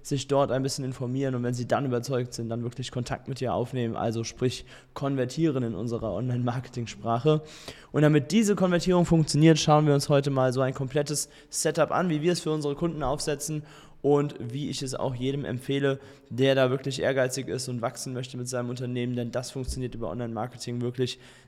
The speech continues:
sehr, sehr gut, wie du wahrscheinlich schon weißt. Genau. Gehen wir erstmal rein mit der Webseite selbst. Ja, also noch gar keine Marketingmaßnahmen in dem Sinn, sondern erstmal einfach nur die Website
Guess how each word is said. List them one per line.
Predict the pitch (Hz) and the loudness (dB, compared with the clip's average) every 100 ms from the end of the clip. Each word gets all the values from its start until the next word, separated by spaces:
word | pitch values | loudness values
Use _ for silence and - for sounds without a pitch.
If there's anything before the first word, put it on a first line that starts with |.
| - | -10
sehr, | 101 120 135 135 131 - | -2 2 4 4 2 -2
sehr | 110 107 123 123 120 117 | -8 -2 0 0 -2 -6
gut, | 123 165 - | 0 0 0
wie | 123 | -4
du | 110 | -4
wahrscheinlich | 98 - 113 107 | -6 -6 -6 -6
schon | - 120 120 113 - - _ 110 | -6 -4 -6 -8 -16 -20 _ -6
weißt. | 104 110 92 - - | 0 0 -2 -6 -8
Genau. | - 151 117 - - - - - | 2 4 4 2 -14 -18 -18 -12
Gehen | - 180 | 2 6
wir | 196 | 6
erstmal | 147 170 156 | 4 2 0
rein | 131 151 190 - | 0 0 -2 -4
mit | 135 156 165 151 - | -2 -2 -2 -6 2
der | 147 151 156 120 | 4 4 2 2
Webseite | 139 - 143 127 123 | 0 0 2 2 2
selbst. | 113 113 - - | 2 2 0 -4
Ja, | 117 139 | 2 4
also | 135 123 | 6 4
noch | 123 127 | 0 0
gar | 127 131 | 0 0
keine | 135 123 | 0 -2
Marketingmaßnahmen | 120 135 131 131 131 127 127 120 123 | -2 -4 -4 -4 0 -2 0 -2 0
in | 117 | 4
dem | 139 | 4
Sinn, | 156 143 | 6 4
sondern | 131 127 | 4 2
erstmal | 107 120 127 | 2 0 0
einfach | 117 131 | 0 2
nur | 123 | 2
die | 117 | 4
Website | 120 - - 139 131 | 2 2 2 4 4